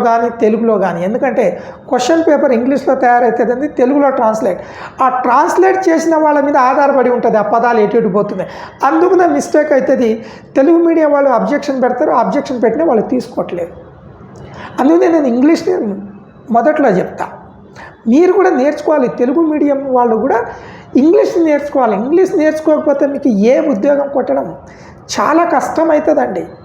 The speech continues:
ఎన్ని సంవత్సరాలు చదివినా కొంచెం కొంచెం నేర్చుకోవాలి, కొన్ని రోజులకైనా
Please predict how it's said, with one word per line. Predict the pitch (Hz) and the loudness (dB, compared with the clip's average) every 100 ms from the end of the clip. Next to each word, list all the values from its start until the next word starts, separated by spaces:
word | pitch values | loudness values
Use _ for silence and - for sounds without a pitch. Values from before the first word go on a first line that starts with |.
| - 226 | -10 -6
ఎన్ని | 247 262 | -4 -2
సంవత్సరాలు | 262 262 262 233 | -2 0 2 2
చదివినా | 208 196 151 - - - - - | 0 -4 -8 -12 -20 -20 -14 -4
కొంచెం | 269 302 349 349 | 0 0 0 0
కొంచెం | 330 339 294 | 0 2 2
నేర్చుకోవాలి, | 294 - 285 240 240 | 0 0 0 0 -2
కొన్ని | 254 294 | -2 0
రోజులకైనా | 285 294 294 294 | 2 0 0 -2